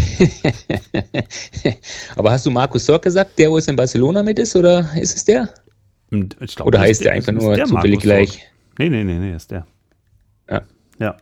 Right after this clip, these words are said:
Speaker 2: Barcelona
Speaker 1: Also
Speaker 2: ist
Speaker 1: kennt man
Speaker 2: jetzt
Speaker 1: doch zwei, zwei Heidenheimer Trainer der Historie.
Speaker 2: Aber Moment, Markus Sorg ist jetzt in Barcelona, äh, Co-Trainer oder was?
Speaker 1: Ja, der ist doch mit, äh,
Speaker 2: Tatsächlich.
Speaker 1: Hansi Flick, äh, und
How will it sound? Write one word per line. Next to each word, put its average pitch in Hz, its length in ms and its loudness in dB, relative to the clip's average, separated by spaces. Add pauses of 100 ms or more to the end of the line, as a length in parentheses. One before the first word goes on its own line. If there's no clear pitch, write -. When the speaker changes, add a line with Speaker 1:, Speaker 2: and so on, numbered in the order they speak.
(160)
Speaker 2:
Barcelona 98 460 -4
Speaker 1:
Also 247 100 -2
Speaker 2:
ist - 60 -4
Speaker 1:
kennt 120 180 0
man 107 80 0
Speaker 2:
jetzt 113 60 2
Speaker 1:
doch 160 140 0
zwei, - 560 -2
zwei 143 500 -2 (160)
Heidenheimer 123 520 -2
Trainer 127 340 -2
der 90 180 -2
Historie. 92 520 -6 (160)
Speaker 2:
Aber 92 280 -2
Moment, 95 280 -8
Markus 120 300 -4
Sorg - 160 -6
ist - 160 -14
jetzt - 180 -8
in 117 80 -10
Barcelona, 98 640 -6
äh, 113 140 -4
Co-Trainer 95 500 -6
oder 85 160 -6
was? 95 200 -12 (480)
Speaker 1:
Ja, - 80 2
der 156 160 2
ist - 180 -4
doch 127 220 -4
mit, 135 240 -4 (260)
äh, 120 140 2
Speaker 2:
Tatsächlich. 113 340 4
Speaker 1:
Hansi 127 220 0
Flick, - 440 -2
äh, 123 280 0
und 123 360 -4